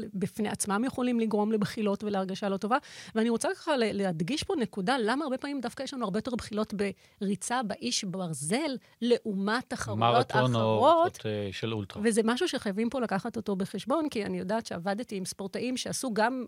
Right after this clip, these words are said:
Speaker 1: ריצות רק וגם איש ברזל, והם אמרו, "אבל איך יכול להיות שאנחנו מקיאים או מרגישים צורך להקיא דווקא בריצה, וכשאנחנו עושים רק ריצה זה לא מגיע?" אז צריך לקחת בחשבון את החלק של השחייה,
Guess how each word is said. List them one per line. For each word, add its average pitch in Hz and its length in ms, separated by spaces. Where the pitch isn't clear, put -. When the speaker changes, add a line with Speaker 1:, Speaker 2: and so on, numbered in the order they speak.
Speaker 1:
ריצות 226 380
רק 226 260
וגם 208 440
איש 233 160
ברזל, 208 320
והם 226 100
אמרו, 254 120
"אבל 208 100
איך 226 160
יכול 240 180
להיות 226 160
שאנחנו 214 300
מקיאים 220 540
או 214 160
מרגישים 196 460
צורך 226 380
להקיא 208 300
דווקא 190 300
בריצה, 202 380
וכשאנחנו 190 580
עושים 220 340
רק 208 200
ריצה 202 360
זה 180 120
לא 196 120
מגיע?" 220 400
אז - 100
צריך 294 160
לקחת 339 300
בחשבון 226 300
את 220 40
החלק 196 260
של 196 160
השחייה, 180 360